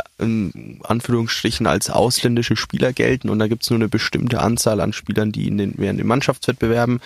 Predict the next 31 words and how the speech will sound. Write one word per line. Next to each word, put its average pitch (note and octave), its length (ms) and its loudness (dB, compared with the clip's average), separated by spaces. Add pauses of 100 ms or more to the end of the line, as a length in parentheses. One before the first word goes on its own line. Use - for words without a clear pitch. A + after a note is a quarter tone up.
(400)
in A#2+ 160 0
Österreich A#2 420 2
spielen A#2+ 320 2
dürfen. A#2 380 2 (460)
Die A2+ 60 2
Regelung A2 360 2
gibt's A2+ 220 0
beispielsweise G#2 600 0
in G#2 60 0
Deutschland G2+ 380 0
nicht. - 320 0 (260)
Da G2+ 160 2 (160)
geht, - 160 -2 (140)
da A2 80 2
gibt's - 260 0
die A#2+ 120 0
Regelung A2 280 2
nur A2 140 2
auf G2 200 2
Nicht-E-U-Spieler. B2+ 1300 0
Also G#2 200 0
wenn G2+ 140 2
ich G#2+ 80 -2
jetzt G#2 180 -4
praktisch - 480 -2 (240)
mehr A2 260 4
als - 280 0
zwei G#2+ 200 2
Spieler A#2 300 0
aus F#2+ 180 2
dem, G#2 220 -2